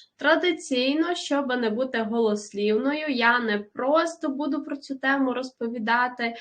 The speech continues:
я ще й буду демонструвати свій екран, буду робити презентацію.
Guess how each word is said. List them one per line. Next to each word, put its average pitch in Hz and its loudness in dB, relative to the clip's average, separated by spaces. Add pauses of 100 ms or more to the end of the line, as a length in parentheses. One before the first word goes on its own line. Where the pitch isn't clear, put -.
(240)
я 254 6
ще 240 -2
й 226 4
буду 233 2
демонструвати 254 2
свій - -6
екран, 262 0
буду 262 2
робити 247 -2
презентацію. 220 -2